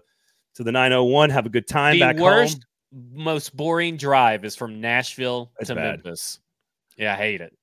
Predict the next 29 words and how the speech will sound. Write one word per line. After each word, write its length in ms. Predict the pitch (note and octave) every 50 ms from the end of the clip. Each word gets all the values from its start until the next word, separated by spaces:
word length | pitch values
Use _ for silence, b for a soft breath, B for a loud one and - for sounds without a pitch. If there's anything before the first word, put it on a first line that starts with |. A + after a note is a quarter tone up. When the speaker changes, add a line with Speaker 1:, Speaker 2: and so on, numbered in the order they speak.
| _
Speaker 1:
We 160 | G2+ A2+ D#3
can 120 | D#3 E3 D3
have 100 | D3 B2+
a 60 | A#2+
real 300 | A2+ B2 B2+ B2+ A#2 G2+ F#2 _
fun 140 | - A2+ G#2+ F#2+
debate 240 | F#2 F#2+ F#2+ F2
about 200 | E2+ E2+ D#2 D2
this. 400 | - D2 D2 - - - - - _
Speaker 2:
We 80 | - A#2+
need 180 | D3 G3 A#3+ B3+
a 60 | A3
re-, 240 | F#3 F3 F3+ G3 G#3
we 180 | D#3+ D#3 E3+
need 280 | E3+ D#3 F#3+ A3 A#3+ A3+
a, 180 | A3+ G#3 F#3+ - _ _
we 140 | C3 C#3 D3+
need 200 | D3+ D3+ E3 F3
a 80 | F#3 E3+
direct 320 | C#3+ D3+ C#3 D#3 D#3+ -
flight 400 | - - C#3+ C3 B2+ B2+ B2+ -
from 160 | - - A2+
Nashville 360 | G#2+ G#2+ A2+ B2 A#2+ - C#3 B2+
to 40 | B2
Memphis. 380 | A#2+ A#2 A2+ G2+ - A2+ - -
I 60 | A2
would 140 | G#2 G2 -
take 280 | - - D3 D3+ D3
it. 160 | E3+ E3 D#3+